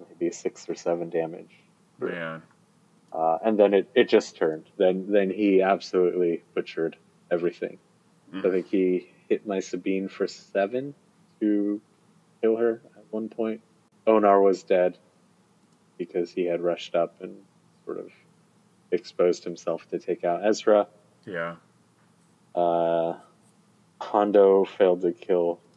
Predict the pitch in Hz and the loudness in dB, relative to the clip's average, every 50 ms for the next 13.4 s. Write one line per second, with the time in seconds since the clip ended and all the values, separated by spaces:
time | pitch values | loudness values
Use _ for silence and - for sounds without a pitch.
0 | _ _ _ _ _ _ _ _ _ _ - 90 90 90 - - 104 127 147 _ | _ _ _ _ _ _ _ _ _ _ -2 -2 -2 -2 -2 -2 -2 -2 -4 _
1 | _ _ _ _ _ _ _ _ _ - 87 87 - - 87 87 98 117 - _ | _ _ _ _ _ _ _ _ _ -8 -8 -6 -6 -4 -4 -4 -4 -4 -8 _
2 | _ _ _ _ _ _ - - _ _ _ - - 139 131 - - - - - | _ _ _ _ _ _ -20 -20 _ _ _ 4 4 4 4 2 -4 2 6 6
3 | 202 - - 185 - - - - - 190 196 185 - - 147 131 131 123 123 131 | 6 6 6 2 2 0 -2 -6 -2 -2 -2 2 6 8 10 10 10 10 8 6
4 | 127 - 285 - 143 170 - - - 143 131 - - 151 139 - 190 170 175 175 | 4 0 -4 -6 -8 -8 -4 2 4 4 6 6 6 6 8 6 6 8 10 10
5 | 156 151 156 147 139 139 139 147 147 143 - - 139 139 139 143 139 131 - - | 10 10 8 8 6 8 8 6 6 6 6 6 6 8 6 4 2 -2 -6 -16
6 | - - - - _ - - 127 113 110 107 107 120 120 - - - - 123 127 | -20 -20 -20 -20 _ 0 4 6 8 8 8 8 6 4 2 -2 -2 2 2 2
7 | 120 - - - _ _ _ - 127 127 127 117 110 123 120 120 117 - - - | 2 2 -4 -20 _ _ _ 0 4 4 6 8 8 8 8 8 6 2 -4 -18
8 | - _ _ _ _ _ - 110 104 - - - - 110 104 104 101 104 - _ | -20 _ _ _ _ _ -6 -6 -6 -6 -4 0 2 4 6 6 4 2 0 _
9 | _ _ _ _ _ _ _ _ _ _ _ _ _ _ - 117 110 - - 110 | _ _ _ _ _ _ _ _ _ _ _ _ _ _ 2 2 4 8 8 8
10 | 110 110 107 107 - 104 98 95 98 107 98 87 98 101 95 92 - 104 95 95 | 8 8 6 4 2 2 4 4 6 4 4 4 4 2 2 2 2 4 6 6
11 | 98 92 92 95 92 85 - _ _ _ _ _ _ _ _ - 90 82 78 76 | 6 4 4 2 2 0 -2 _ _ _ _ _ _ _ _ -6 -4 -4 -4 -4
12 | 76 73 - _ - 104 101 98 98 98 95 95 90 87 92 92 95 95 95 95 | -6 -8 -10 _ -4 0 2 2 4 4 4 2 2 2 2 2 2 4 4 6
13 | 98 95 92 92 90 92 92 | 6 6 6 6 4 4 2